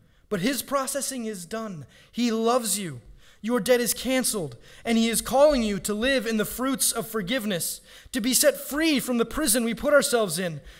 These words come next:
to live in the faith that he has given us, to be free, to, to be sanctified as he works in our hearts through those, or works in our hearts towards those that have hurt us, to trust in him, to believe, to have faith.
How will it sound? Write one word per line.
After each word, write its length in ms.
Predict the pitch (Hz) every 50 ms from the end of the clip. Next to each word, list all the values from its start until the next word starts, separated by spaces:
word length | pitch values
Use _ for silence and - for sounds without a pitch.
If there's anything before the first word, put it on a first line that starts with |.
| - -
to 100 | - 285
live 200 | 285 285 311 269
in 100 | 302 269
the 80 | 262 254
faith 500 | 254 - - 320 330 311 247 - - - - - - -
that 120 | 240 247
he 120 | 220 233 247
has 160 | 247 202 175
given 320 | 160 165 285 302 269 277
us, 260 | 226 190 180 - - - - - - -
to 100 | - 269
be 140 | 214 226 247
free, 380 | - - - - 254 285 294 269
to, 160 | - - 247
to 80 | 185 208
be 120 | 254 240
sanctified 760 | - - 294 302 349 330 - 302 - - 220 196 185 180 160 - - - - -
as 160 | 254 247 247
he 100 | 262 269
works 460 | 254 247 269 311 349 349 - - -
in 120 | 285 285
our 160 | 294 285 285 247
hearts 460 | 196 262 269 262 226 214 - - - - - -
through 280 | - - 285 294 302 285
those, 500 | 220 277 277 285 269 226 - - 180 170 - - _ _ _ - - - - - -
or 100 | 240 233 -
works 260 | 233 233 277 285 285 -
in 60 | 277
our 100 | 254 240
hearts 300 | 233 254 247 208 - -
towards 460 | - - 262 311 330 330 233 202 196
those 280 | 233 214 190 185 175 160
that 80 | 220 214
have 120 | 208 -
hurt 220 | 190 247 247 220
us, 260 | 185 156 - - - - - - - -
to 100 | - -
trust 400 | 285 - - 285 320 302 - -
in 80 | 269 240
him, 300 | 202 196 196 170 151 135 - - - -
to 120 | - - 277
believe, 540 | 202 269 269 277 285 277 262 226 190 - - - - - -
to 100 | - 262
have 220 | 208 254 247 226
faith. 480 | - - 285 285 269 240 196 - - -